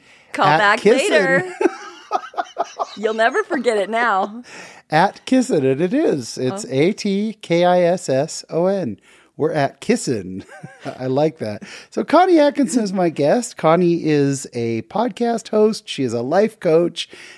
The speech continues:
Speaker 2: and just a very inspirational person. We're gonna talk about all of it. Welcome to the show.
Speaker 1: Oh, thank you. I don't feel like there's anything left to say anymore.
Speaker 2: Well, that's our episode then. Thank you so much for tuning in this
Speaker 1: <laughs>
Speaker 2: week.
Speaker 1: You've given me such a great intro. You
Speaker 2: No,
Speaker 1: made me sound
Speaker 2: this
Speaker 1: so
Speaker 2: is
Speaker 1: great.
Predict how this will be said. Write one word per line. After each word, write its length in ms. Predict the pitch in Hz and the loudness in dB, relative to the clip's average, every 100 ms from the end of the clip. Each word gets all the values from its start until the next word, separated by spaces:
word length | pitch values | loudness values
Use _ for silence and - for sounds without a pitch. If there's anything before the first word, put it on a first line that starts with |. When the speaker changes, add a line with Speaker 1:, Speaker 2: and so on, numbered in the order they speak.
| - | -10
Speaker 2:
and 380 | 123 127 127 120 | 0 2 2 2
just 240 | 175 - | 0 -2
a 60 | 127 | 0
very 320 | 131 131 - | 2 2 2
inspirational 680 | 120 - 120 120 - 127 120 | -6 -4 -2 0 -2 -6 -4
person. 480 | - 165 - 240 | -2 -2 -2 -4
We're 120 | 220 147 | -4 -4
gonna 120 | 165 | -6
talk 260 | - 160 | -6 -8
about 200 | 160 175 | -4 -2
all 120 | 208 240 | 0 -2
of 60 | |
it. 80 | 139 | -2
Welcome 300 | 123 135 175 | -2 0 -2
to 40 | |
the 60 | 165 | -4
show. 320 | - 240 208 - - | 0 0 0 -6 -10
Speaker 1:
Oh, 200 | 285 320 | -6 -6
thank 420 | - 349 427 480 | -6 -4 -2 -4
you. 160 | 247 196 | 0 2
I 140 | 196 | 4
don't 180 | 254 285 | 2 0
feel 140 | - 285 | -2 -2
like 160 | 269 | 0
there's 240 | 262 254 269 | 0 -2 -2
anything 380 | 277 269 269 | -4 -2 -4
left 180 | 247 247 | -4 -6
to 100 | 262 | -6
say 360 | 247 262 359 381 | -6 -4 -2 -2
anymore. 580 | 208 175 175 151 143 196 | -4 -4 -6 -8 -10 -4
Speaker 2:
Well, 320 | 151 165 202 | 2 4 4
that's 280 | 160 147 160 | 2 -2 0
our 160 | 170 156 | 0 2
episode 460 | 139 120 117 117 | 2 -2 -4 -2
then. 220 | 120 113 110 | 0 -2 0
Thank 280 | 147 160 | 0 2
you 60 | 185 | 0
so 160 | - 165 | -2 0
much 240 | 165 160 | 0 0
for 100 | 151 | -6
tuning 360 | 143 160 143 143 | -2 -2 0 0
in 160 | 156 | 0
this 160 | 165 - | -2 -2
Speaker 1:
<laughs> 20 | |
Speaker 2:
week. 140 | 170 | 0
Speaker 1:
You've 180 | - 294 | 0 0
given 320 | 349 403 349 | -2 -2 -2
me 120 | 302 254 | -2 -4
such 260 | 262 240 | -6 -6
a 80 | 226 | -8
great 320 | 208 220 202 | -6 -4 -4
intro. 340 | 247 415 302 214 | -6 -8 -6 -4
You 120 | 190 | 2
Speaker 2:
No, 340 | 320 359 294 | 4 6 4
Speaker 1:
made 80 | 170 | 2
me 80 | 135 | 0
sound 140 | - 320 | -2 -2
Speaker 2:
this 40 | |
Speaker 1:
so 60 | 226 | 0
Speaker 2:
is 40 | |
Speaker 1:
great. 280 | 220 247 269 | 2 2 2